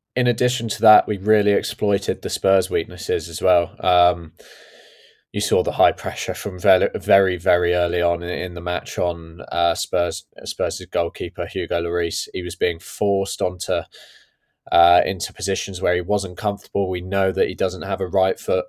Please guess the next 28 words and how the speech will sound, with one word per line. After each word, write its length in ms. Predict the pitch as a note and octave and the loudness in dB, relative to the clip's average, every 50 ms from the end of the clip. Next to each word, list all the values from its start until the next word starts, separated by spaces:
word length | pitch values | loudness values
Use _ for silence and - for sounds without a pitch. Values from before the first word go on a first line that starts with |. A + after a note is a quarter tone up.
| _ | _
The 120 | _ A#2+ A2 | _ -12 -8
pressure 340 | - - G2 - - - F2+ | -4 -2 -2 -2 -2 -6 -6
was, 160 | F2+ E2+ - - _ - - - | -6 -6 -8 -12 _ -20 -20 -20
was 420 | F2 F#2 F#2+ G#2 G#2+ G#2+ G#2 - | -14 -4 0 2 2 2 0 -4
forcing 540 | - - - - A#2+ A#2+ A#2 - - B2+ A2+ | -8 -10 -4 -2 -2 -2 -2 -2 -4 -6 -4
him 180 | A2 A#2+ A2+ A#2 | -2 -2 -2 0
onto 300 | A#2 A#2+ A#2+ A2+ - A#2+ G#2 | -2 -2 -4 -4 -4 0 4
that 240 | - - G#2 - - - _ _ _ - - - _ _ _ _ _ _ _ | 4 4 4 4 0 -6 _ _ _ -20 -20 -20 _ _ _ _ _ _ _
left 340 | A2 A#2 A2 A2 G#2+ - - | -4 2 2 2 2 0 -2
foot 300 | - A#2+ A2+ G#2+ - - _ _ | 0 2 2 2 2 -2 _ _
in 120 | A#2 A2+ | -2 0
a 60 | A#2 G#2+ | 0 0
way, 400 | G#2+ A2 A2 A2 A#2+ C#3 C#3+ - - - - - - _ - | 2 4 4 6 4 4 0 -4 -12 -20 -20 -20 -20 _ 2
uh, 320 | - G2 F#2+ G2 F#2+ F#2+ | 6 8 8 10 10 8
but, 280 | F#2+ G2+ G2 - - - | 8 6 2 0 0 0
but 200 | G2+ F#2+ - - | 0 0 0 0
the, 320 | G2 F#2+ F#2+ F#2 F2+ - - _ _ _ _ - - - _ _ | 0 -2 -2 -2 -6 -8 -14 _ _ _ _ -20 -20 -20 _ _
the 100 | - - | -6 -4
angles 600 | - - G2+ G2+ G2+ F#2+ G2+ G2 G2 F#2+ F#2 - | -4 -2 -4 -4 -4 -2 -2 -2 -2 -2 -4 -6
were 80 | F#2+ E2 | -8 -8
just 240 | E2+ F#2+ - - - | -8 -8 -6 -6 0
so 260 | - G#2+ G2+ G2+ G2 | 2 4 4 4 4
difficult 540 | F#2+ - G2+ G2 - - - G#2+ G2+ G2 - | 2 0 -4 -4 -4 -6 -4 -2 -2 -2 -2
for 120 | - G#2 | -4 -4
him 220 | F#2+ G#2 G2+ G2 F#2+ - | -4 -2 -4 -4 -6 -6
to 120 | - F#2+ | -2 0
execute 540 | G#2 G2+ F#2 - - - - G#2 G2 G2 - | 0 0 0 -2 -6 -6 -4 -4 -4 -4 -4
from, 360 | - - G2+ F#2+ F#2+ F#2 F2+ | -2 0 0 0 0 -2 -10